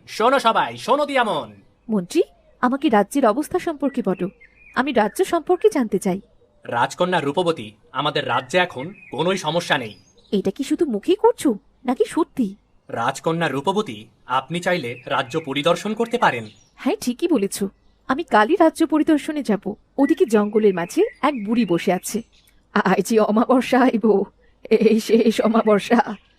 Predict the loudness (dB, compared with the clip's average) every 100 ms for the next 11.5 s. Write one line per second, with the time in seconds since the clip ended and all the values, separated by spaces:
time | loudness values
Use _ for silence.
0 | _ -4 0 0 2 2 4 4 2 0
1 | -4 -2 -2 0 0 4 4 4 2 2
2 | 0 -2 _ _ 0 6 6 6 0 4
3 | 4 6 4 -2 -6 -8 4 4 6 4
4 | 6 6 4 2 2 2 0 0 -2 -4
5 | _ -6 0 2 4 2 4 4 4 2
6 | 0 0 -2 0 0 0 -4 -20 _ _
7 | 0 2 0 -2 -4 0 0 0 -4 0
8 | 0 2 0 2 2 2 0 -2 -2 _
9 | _ _ -10 -8 -6 -4 0 0 0 0
10 | 0 0 2 2 2 0 2 2 2 2
11 | 0 0 0 0 0